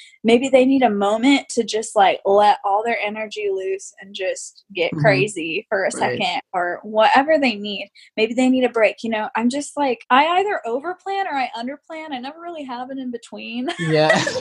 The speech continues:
Speaker 2: right.
Speaker 1: Because when I overplan, it always, it always doesn't work. And then when I underplan, it's like, "Shoot, well, I guess I could have done more,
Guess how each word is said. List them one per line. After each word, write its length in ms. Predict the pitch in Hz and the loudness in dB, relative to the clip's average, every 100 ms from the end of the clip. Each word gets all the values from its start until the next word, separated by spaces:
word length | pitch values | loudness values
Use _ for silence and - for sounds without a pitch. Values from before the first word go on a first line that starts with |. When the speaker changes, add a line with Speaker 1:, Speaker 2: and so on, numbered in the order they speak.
| - _ | -10 _
Speaker 2:
right. 340 | 156 156 170 180 - 679 - _ _ _ _ - | 2 4 4 4 -2 -4 -4 _ _ _ _ -8
Speaker 1:
Because 260 | 311 302 339 | -4 -2 0
when 140 | 330 | 0
I 140 | 320 302 | 0 2
overplan, 640 | 285 311 330 - 262 247 | 2 2 -2 0 2 2
it 80 | 233 | 0
always, 480 | 233 262 277 262 - _ _ _ _ - | -2 -2 -2 -6 -12 _ _ _ _ 0
it 160 | 240 | 0
always 320 | - 254 269 262 | 2 0 0 -2
doesn't 280 | 262 240 233 | -2 -2 -2
work. 300 | 254 220 214 | 0 0 -2
And 140 | 226 233 | 0 2
then 140 | 240 | 4
when 140 | 240 233 | 4 2
I 140 | 220 | 2
underplan, 800 | 247 285 285 277 214 214 208 208 220 - _ _ | 2 2 2 0 -2 -2 -4 -6 -10 -20 _ _
it's 180 | 220 - | -8 -2
like, 180 | 208 202 | -2 -2
"Shoot, 360 | - 269 202 - | 0 4 2 4
well, 240 | 208 208 - | 4 4 4
I 60 | |
guess 200 | 233 - | 4 4
I 80 | 302 | 2
could 160 | 294 214 | 0 -2
have 100 | 214 | -4
done 220 | 214 202 | -6 -4
more, 320 | 214 202 - | -4 -4 -6